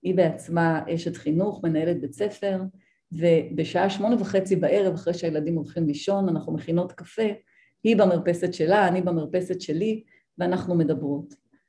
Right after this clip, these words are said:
אבל בשונה מפגישת עבודה, זו פגישת חברות. אנחנו מספרות אחת לשנייה על התסכולים,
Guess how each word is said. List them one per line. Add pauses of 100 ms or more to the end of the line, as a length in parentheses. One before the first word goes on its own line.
אבל
בשונה
מפגישת
עבודה,
זו
פגישת
חברות. (420)
אנחנו
מספרות
אחת
לשנייה
על
התסכולים,